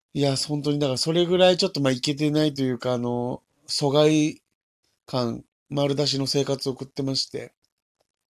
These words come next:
あの、まあ、そんな、僕もですね、あの、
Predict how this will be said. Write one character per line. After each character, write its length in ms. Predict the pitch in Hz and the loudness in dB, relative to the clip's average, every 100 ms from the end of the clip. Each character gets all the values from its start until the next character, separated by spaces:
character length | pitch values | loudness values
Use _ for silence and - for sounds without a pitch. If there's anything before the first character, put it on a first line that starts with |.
| _ - - - - - - - | _ -20 -20 -20 -20 -20 -20 -4
あ 100 | 139 | 0
の、 120 | 139 | 2
ま 120 | 147 147 | 4 4
あ、 20 | |
そ 160 | - 254 | 6 8
ん 80 | |
な、 260 | 269 262 - _ _ _ _ - - _ _ | 8 6 2 _ _ _ _ -20 -20 _ _
僕 240 | 185 196 | -4 0
も 60 | 180 | 2
で 80 | 139 | 2
す 180 | 117 139 | 0 2
ね、 140 | 135 | 4
あ 120 | 131 | 4
の、 600 | 127 127 127 131 135 - | 2 0 0 -2 -4 -8